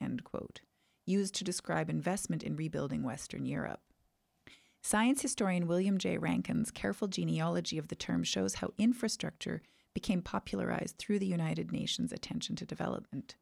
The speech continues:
Quote, "The category of infrastructure has its roots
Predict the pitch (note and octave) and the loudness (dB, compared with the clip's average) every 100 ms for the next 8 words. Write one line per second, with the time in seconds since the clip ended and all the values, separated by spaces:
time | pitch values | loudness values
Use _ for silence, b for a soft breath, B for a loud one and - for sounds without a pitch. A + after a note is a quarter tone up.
0 | - - E2 - - - _ _ _ _ | -12 0 0 0 -6 -20 _ _ _ _
1 | _ _ - - B3 C#4 - D4 C#4+ G3 | _ _ -6 0 2 2 2 2 4 2
2 | G3 - - G3+ - G3+ G3+ A3 A3 F3+ | 2 2 0 0 0 0 2 2 0 2
3 | E3+ F3+ | 0 0